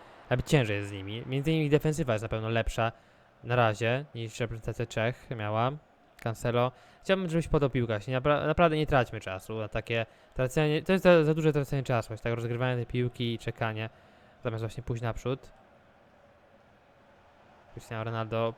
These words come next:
pędzi naprzód. Rafael. Bruno Fernandes. Nie będzie niestety nic z tego. Jeszcze Rafael, bie-, biegnij tam. Też tutaj szkoda tego. Nuno Mendes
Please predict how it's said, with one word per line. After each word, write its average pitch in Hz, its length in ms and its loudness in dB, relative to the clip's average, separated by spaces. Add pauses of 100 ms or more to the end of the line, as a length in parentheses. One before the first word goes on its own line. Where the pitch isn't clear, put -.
(140)
pędzi 117 280 -4
naprzód. 127 420 -2 (1000)
Rafael. 123 680 4 (360)
Bruno 127 260 2
Fernandes. 127 960 -4
Nie 120 140 -6
będzie 123 280 -4
niestety 113 400 -8
nic 123 220 -8
z - 140 -18
tego. 117 440 -2 (440)
Jeszcze 147 280 2
Rafael, 147 460 2 (120)
bie-, 139 160 2 (240)
biegnij 131 280 -2
tam. 147 340 -2 (760)
Też 131 320 -4
tutaj 120 260 -4
szkoda 107 320 -4
tego. 110 340 0 (360)
Nuno 131 180 2
Mendes 131 480 2